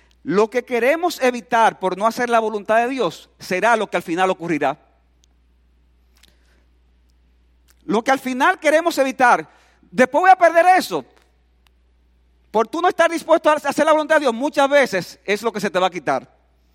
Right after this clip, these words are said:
Porque aquí otra ironía. Los judíos como nación escucharon el consejo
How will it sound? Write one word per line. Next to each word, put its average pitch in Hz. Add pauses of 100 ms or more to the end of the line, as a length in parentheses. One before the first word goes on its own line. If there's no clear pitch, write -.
(640)
Porque 180
aquí 226
otra 220
ironía. 240 (840)
Los 226
judíos 262
como 247
nación 226 (300)
escucharon 226
el 240
consejo 254